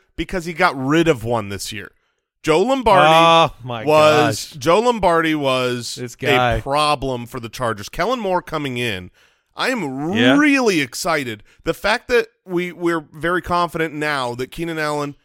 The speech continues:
Speaker 1: Mike Williams are gonna be there. I think they will probably draft another wide receiver. This coaching staff looks awesome. He's obviously talented. And the fact that he's not the quarterback three, but he's the quarterback seven, I thi-,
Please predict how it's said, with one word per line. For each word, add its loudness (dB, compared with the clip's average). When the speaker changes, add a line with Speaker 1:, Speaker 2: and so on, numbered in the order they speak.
Speaker 1:
Mike -2
Williams -4
are -8
gonna -4
be -2
there. -2
I -4
think -8
they -2
will -8
probably -6
draft -6
another -8
wide -2
receiver. -8
This -10
coaching -6
staff -6
looks -10
awesome. -4
He's -6
obviously -2
talented. -6
And -2
the -4
fact -6
that -4
he's -8
not -4
the -14
quarterback -4
three, -4
but -2
he's -10
the -12
quarterback -4
seven, -2
I -4
thi-, -10